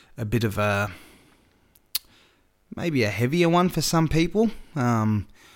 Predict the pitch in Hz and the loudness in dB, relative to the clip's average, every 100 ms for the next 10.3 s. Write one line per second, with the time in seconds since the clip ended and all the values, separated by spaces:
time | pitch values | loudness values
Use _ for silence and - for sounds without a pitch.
0 | - - - 110 113 117 - 120 104 113 | -20 -14 -4 -2 -2 -2 0 0 0 -2
1 | 110 113 - 104 104 98 107 104 104 98 | -2 -4 -6 -6 -6 -4 -4 -2 -2 -2
2 | 98 98 - - 110 101 98 98 - 107 | -4 -6 -10 -12 -8 -6 -6 -6 -4 -4
3 | 95 92 92 90 90 - 98 98 98 - | -4 -4 -6 -6 -6 -8 -8 -8 -10 -18
4 | - _ _ - - 95 95 95 _ _ | -20 _ _ -14 -10 -8 -10 -14 _ _
5 | _ _ _ _ - - - 127 - 110 | _ _ _ _ -18 -12 -10 -12 -10 -10
6 | 104 - - 107 - 117 123 117 107 101 | -10 -12 -12 -6 -4 -2 0 2 2 0
7 | 98 95 - - - - - _ - - | -2 -6 -10 -20 -20 -20 -20 _ -12 -8
8 | 92 90 - - 101 107 110 - 110 - | -8 -10 -14 -6 -2 0 -2 -2 -6 -2
9 | 110 110 107 104 107 151 170 - - 101 | 0 0 -2 0 2 2 0 -4 -12 -8
10 | 90 87 82 | -6 -4 -6